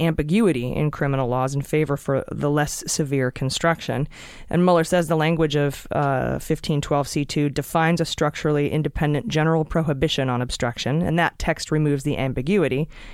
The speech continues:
and he cites case law supporting that as well. So the, the law is good. <laughs> Continuing on with the law's good. And then Mueller covers other obstruction statutes that could apply to Trump's conduct. So if,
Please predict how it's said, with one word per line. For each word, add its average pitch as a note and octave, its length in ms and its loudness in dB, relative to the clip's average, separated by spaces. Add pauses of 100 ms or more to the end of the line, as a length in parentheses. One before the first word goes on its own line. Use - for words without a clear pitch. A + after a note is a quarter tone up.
(120)
and D#3+ 120 2
he D#3 60 2
cites C3+ 300 0
case - 320 -4
law A#2 120 -2
supporting B2+ 460 -2
that G2 180 -2
as B2+ 100 -4
well. - 260 -6 (680)
So - 360 -2 (1120)
the, C#3+ 240 0
the C#3+ 160 0
law D#3+ 340 2
is C3+ 160 -4
good. B2+ 340 -4 (420)
<laughs> - 400 -4
Continuing A#3+ 560 4
on F3 220 4
with D#3+ 260 0 (680)
the F3 120 4
law's C#3+ 240 2
good. C2+ 260 -4 (580)
And G#3 120 2
then D#4 140 6
Mueller C#4 220 4
covers G3 280 2 (120)
other A3 340 4
obstruction D#3 580 -2
statutes C#3 520 -2
that D#3 140 -4
could E3 120 -2
apply D#3 360 2
to D#3+ 100 -4
Trump's D3 320 -2
conduct. C#3 580 0
So F3 240 2
if, F3 240 0